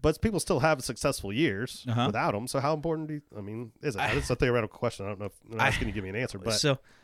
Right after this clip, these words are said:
Speaker 2: so I'll try to unpack that question from my point of view, and I don't do that. I have tasks that I, I guess I, in my mind, and, and this sounds, I don't wanna sound like I'm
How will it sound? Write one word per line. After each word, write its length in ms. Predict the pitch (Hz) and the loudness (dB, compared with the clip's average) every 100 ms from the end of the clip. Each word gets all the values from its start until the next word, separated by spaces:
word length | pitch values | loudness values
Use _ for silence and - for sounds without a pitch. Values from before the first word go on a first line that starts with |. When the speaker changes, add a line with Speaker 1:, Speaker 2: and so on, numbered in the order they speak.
| _ | _
Speaker 2:
so 180 | - 147 | 0 4
I'll 200 | 139 151 | 8 10
try 180 | 214 233 | 10 10
to 120 | 190 170 | 10 8
unpack 340 | 160 165 147 | 6 6 8
that 140 | 139 - | 4 8
question 260 | 143 - | 6 6
from 140 | 123 117 | 0 4
my 100 | 123 | 4
point 200 | 143 127 | 4 2
of 60 | |
view, 240 | 131 139 139 - - _ _ | 2 2 0 -8 -20 _ _
and 140 | 135 135 | 0 2
I 140 | 143 | 2
don't 300 | 208 214 113 107 _ - - | 4 4 2 -12 _ -20 0
do 200 | 139 127 | 4 6
that. 360 | 101 71 - - - - - - | 4 -2 -14 -20 -20 -20 -16 -2
I 100 | 131 | 0
have 280 | 139 160 - | 2 2 0
tasks 500 | - 139 139 160 - | 2 4 4 0 -2
that 200 | 123 120 - | 0 0 2
I, 180 | 127 - - - - - _ - | -2 -2 -20 -20 -20 -20 _ 2
I 80 | 147 | 6
guess 220 | 170 - | 6 4
I, 120 | - | 2
in 160 | 147 139 | 2 4
my 140 | 151 | 4
mind, 320 | 175 156 151 131 | 6 8 8 6
and, 160 | 127 | 2
and 120 | 123 | 2
this 120 | 139 - | 2 4
sounds, 340 | 151 139 127 | 2 2 0
I 60 | 123 | -2
don't 140 | 143 | -4
wanna 100 | 147 | -2
sound 200 | 117 123 | 0 0
like 100 | 113 | -2
I'm 100 | 104 | -6